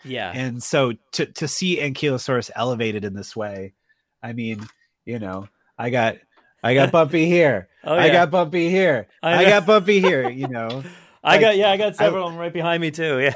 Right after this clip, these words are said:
Speaker 2: Yeah, yeah. It's just, you know, it's,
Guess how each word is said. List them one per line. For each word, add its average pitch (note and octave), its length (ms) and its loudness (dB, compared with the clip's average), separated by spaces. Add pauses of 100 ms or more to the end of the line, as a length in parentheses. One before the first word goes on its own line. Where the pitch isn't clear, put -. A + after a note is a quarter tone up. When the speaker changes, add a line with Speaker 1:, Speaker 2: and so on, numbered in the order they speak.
(640)
Speaker 2:
Yeah, C#3+ 200 0
yeah. C#3 140 0 (420)
It's D#3+ 120 -8
just, G#3 260 -2 (280)
you D#3 140 -2
know, G2+ 180 -2
it's, C#3+ 400 -6